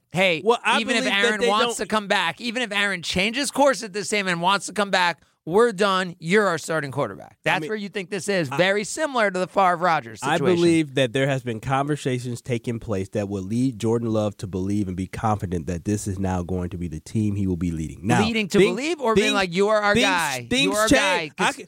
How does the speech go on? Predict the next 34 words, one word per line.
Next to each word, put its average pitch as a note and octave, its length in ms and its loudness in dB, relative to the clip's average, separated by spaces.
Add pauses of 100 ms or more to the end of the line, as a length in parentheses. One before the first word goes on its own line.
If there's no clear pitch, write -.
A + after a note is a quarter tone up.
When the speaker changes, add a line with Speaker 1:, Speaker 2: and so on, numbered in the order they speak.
(100)
Speaker 2:
you G#3 120 -4
can D4 100 -2
Speaker 1:
'cause, - 80 -6
Speaker 2:
say B3+ 180 2
one A#3 240 -2
Speaker 1:
'cause A#3+ 60 -2
Speaker 2:
thing A3 80 -2
Speaker 1:
remember D#4+ 260 2
Speaker 2:
and A#3 60 4
Speaker 1:
with G#3+ 80 0
Speaker 2:
change A#3 100 2
Speaker 1:
Brett A#3+ 160 2
Speaker 2:
your A#3+ 140 0
Speaker 1:
Favre, B3+ 160 4
Speaker 2:
mind. B2+ 240 -4
Speaker 1:
No, B3 80 0
but A#3+ 80 -2
I'm G#3+ 80 -6
saying, C#4 180 2
remember, G#3+ 300 2
Brett G3 260 0
Favre A#3 240 4
changed F#3+ 300 0
his E3 100 -2
mind, F3 400 0 (220)
but E3 100 2
at D3 80 -2
that G#3 200 2
time, G3 240 2
the E3 60 -4
team F#3+ 260 -2
had D#3+ 120 4
already D3+ 460 2
committed D3+ 640 0